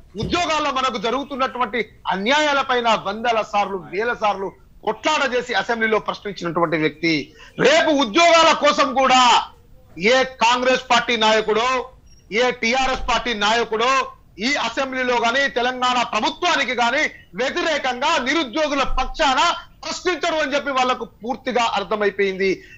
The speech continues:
ఈటెల రాజేందర్ గారు ఉంటేనే హుజురాబాద్ ప్రజలే కాకుండా, నిరుద్యోగులే కాకుండా, రాష్ట్ర వ్యాప్తంగా ఉన్నటువంటి నిరుద్యోగ సమాజం కోసం కొట్లాడతాడు అని చెప్పి వందకు వంద శాతం నిరుద్యోగులు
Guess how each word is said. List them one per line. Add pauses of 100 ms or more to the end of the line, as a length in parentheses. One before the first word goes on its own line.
ఈటెల
రాజేందర్
గారు
ఉంటేనే (600)
హుజురాబాద్
ప్రజలే
కాకుండా,
నిరుద్యోగులే
కాకుండా, (360)
రాష్ట్ర
వ్యాప్తంగా
ఉన్నటువంటి
నిరుద్యోగ
సమాజం
కోసం (380)
కొట్లాడతాడు
అని
చెప్పి (400)
వందకు
వంద
శాతం
నిరుద్యోగులు